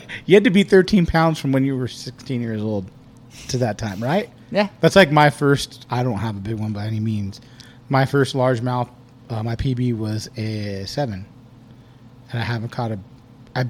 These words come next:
Speaker 1: almost caught a swim bait fish that big, but it's a decent fish for the first time I really got into bass fishing, you know, like, so, I mean, for me to, uh,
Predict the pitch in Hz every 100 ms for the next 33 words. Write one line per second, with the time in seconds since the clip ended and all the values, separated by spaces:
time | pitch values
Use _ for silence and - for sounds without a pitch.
0 | - 139 135 127 - 123 117 - 139 123
1 | 107 98 - 107 - 104 95 107 98 107
2 | - - - - - - - - - 180
3 | 202 214 180 160 185 - 147 131 - 147
4 | - 139 127 120 135 135 131 120 120 113
5 | 110 123 135 101 98 101 98 101 110 98
6 | 85 - - - - - - - 147 127
7 | 135 135 127 139 127 135 135 127 123 113
8 | 107